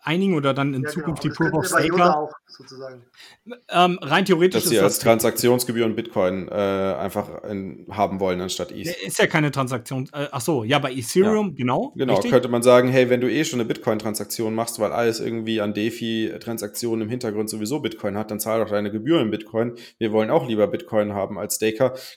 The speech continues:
Speaker 3: Klar gibt's dann irgendwie noch zusätzlich vielleicht eine, eine, eine Subsidy in eth, aber die würde ja, wenn die Security ausreicht, halt nach und nach halt abgeschaltet werden können, weil eth auch dann,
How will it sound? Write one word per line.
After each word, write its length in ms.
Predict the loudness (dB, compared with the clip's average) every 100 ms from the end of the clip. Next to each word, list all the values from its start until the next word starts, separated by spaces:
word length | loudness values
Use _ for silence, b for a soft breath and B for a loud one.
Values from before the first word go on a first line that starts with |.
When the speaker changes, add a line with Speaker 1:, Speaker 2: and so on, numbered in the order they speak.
| 0
Speaker 3:
Klar 200 | 4 4
gibt's 180 | 2
dann 120 | 0 -2
irgendwie 260 | -4 -4
noch 120 | -4
zusätzlich 560 | -6 -4 -2 -4 -4 -8
vielleicht 380 | -2 0 0 -2
eine, 80 | -6
eine, 400 | -2 -2 -2 -4
eine 340 | -4 -4 -4 -4
Subsidy 640 | -2 -2 -4 -6 -6 -4
in 140 | -6
eth, 360 | -6 -6 -8 -8
aber 260 | -4 0 0
die 260 | 0 -6 -2
würde 200 | 0 2
ja, 180 | 4
wenn 180 | 4 0
die 100 | 0
Security 640 | -2 -6 -4 0 0 -2
ausreicht, 800 | -4 -4 0 0 0 -4 -16 -16 -4
halt 180 | -2
nach 220 | 2 0 0
und 80 |
nach 200 | -2 -2
halt 100 | -2
abgeschaltet 580 | -4 -6 -6 -4 -4 -4
werden 180 | -8 -8
können, 300 | -10 -10 -8
weil 180 | -8 -8
eth 220 | -10 -14
auch 100 | -12
dann, 280 | -12 -12